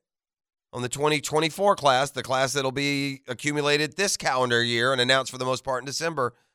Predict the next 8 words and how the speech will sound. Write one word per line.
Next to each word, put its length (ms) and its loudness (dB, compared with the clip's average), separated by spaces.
as 120 -10
they 100 0
sit 220 2
right 220 4
now, 180 4
number 180 0
four 320 4
overall. 580 2